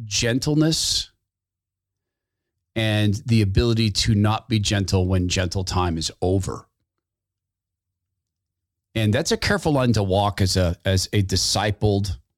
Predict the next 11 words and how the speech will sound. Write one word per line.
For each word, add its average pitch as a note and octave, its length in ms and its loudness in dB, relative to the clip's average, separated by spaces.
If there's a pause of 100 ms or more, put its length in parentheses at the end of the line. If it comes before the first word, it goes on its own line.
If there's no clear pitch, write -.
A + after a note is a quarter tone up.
(580)
man G#2 280 2
of F2 140 -4
Christ, - 640 -2 (520)
child F2+ 360 -2
of D2+ 120 -12
God. D2 300 -4 (1000)
Super - 640 0
careful D#2+ 340 -2
line C2 200 -6
to B1+ 80 -10
walk. C2 320 -6